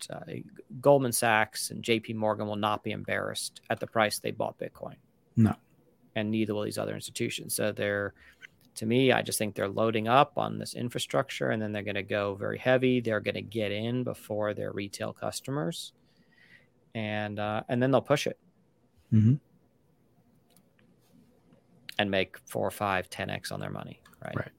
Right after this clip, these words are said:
Speaker 2: Yeah. Like you said, like we said last week, uh, in the announcement, Fidelity and Schwab talked about pent-up demand.
Speaker 1: Mm-hmm.
Speaker 2: So that tells
Speaker 1: Yeah.
Speaker 2: you a lot of what you need to know.
Speaker 1: Mm-hmm. Agreed.
Speaker 2: All right. Anything else?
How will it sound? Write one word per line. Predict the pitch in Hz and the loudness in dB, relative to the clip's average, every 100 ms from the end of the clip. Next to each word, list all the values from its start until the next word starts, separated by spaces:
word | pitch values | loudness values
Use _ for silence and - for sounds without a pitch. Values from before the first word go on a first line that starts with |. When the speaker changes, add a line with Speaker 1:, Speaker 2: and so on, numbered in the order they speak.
| _ _ _ - | _ _ _ 0
Speaker 2:
Yeah. | 123 - - _ _ _ _ _ _ _ _ _ _ - - - | 0 -2 -20 _ _ _ _ _ _ _ _ _ _ -20 -14 2
Like | 107 - | 2 4
you | 98 | 2
said, | - 98 95 | 4 4 4
like | 95 - | 2 4
we | |
said | 101 101 | 4 6
last | 104 101 - | 6 4 4
week, | 92 90 - | 2 2 0
uh, | 90 90 87 - _ _ - | -2 0 -2 -4 _ _ 4
in | 110 | 8
the | 107 110 | 12 12
announcement, | 101 107 107 - 82 82 - _ _ _ - | 12 10 8 6 0 0 -4 _ _ _ -6
Fidelity | - 90 95 95 98 | 0 6 8 8 6
and | 95 | 4
Schwab | - 101 90 - | 4 2 2 2
talked | 92 - | 2 2
about | 90 90 - | 0 0 4
pent-up | 98 92 92 - | 4 6 2 4
demand. | 92 92 85 80 - _ - | 4 4 2 -4 -8 _ -6
Speaker 1:
Mm-hmm. | 117 107 104 101 - | -4 -2 -4 -6 -8
Speaker 2:
So | - - - _ - | -4 -4 -6 _ 0
that | 95 | 0
tells | - 92 | 2 2
Speaker 1:
Yeah. | 104 92 | 4 0
Speaker 2:
you | - _ - | -2 _ 2
a | |
lot | 95 92 | 6 6
of | 90 | 6
what | 90 - | 2 2
you | |
need | 92 92 | 0 2
to | 92 | 0
know. | 90 - _ _ _ - | -2 -4 _ _ _ -8
Speaker 1:
Mm-hmm. | 110 113 117 - 120 | -6 -4 -6 -10 -6
Agreed. | 104 104 98 - _ _ _ _ _ _ - - _ - - - - _ _ - | 0 0 -2 -10 _ _ _ _ _ _ -20 -20 _ -20 -14 -12 -12 _ _ -2
Speaker 2:
All | 117 | 6
right. | 139 143 98 | 8 8 6
Anything | 101 107 | 8 10
else? | 120 143 - | 8 8 0